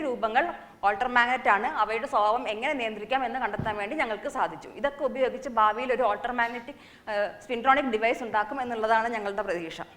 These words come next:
പക്ഷെ അതിനേക്കാൾ ഏറെ സന്തോഷവും സംതൃപ്തിയും തോന്നുന്നത് കണ്ടിട്ടും കാണാതെ പോയ,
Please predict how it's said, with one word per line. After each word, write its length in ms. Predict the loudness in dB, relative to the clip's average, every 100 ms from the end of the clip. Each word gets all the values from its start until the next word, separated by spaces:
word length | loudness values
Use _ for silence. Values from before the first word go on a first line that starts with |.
| _ -20 -20 -4
പക്ഷെ 140 | 6 6
അതിനേക്കാൾ 380 | 6 6 6 8 8
ഏറെ 220 | 8 8 6 2 -10 -18 2
സന്തോഷവും 580 | 2 6 8 8 8 4 6
സംതൃപ്തിയും 500 | 2 0 -6 -4 0 0
തോന്നുന്നത് 260 | 0 -2 -4 -6 -2 2
കണ്ടിട്ടും 360 | 2 2 0 4
കാണാതെ 340 | 6 6 2 2
പോയ, 140 | 2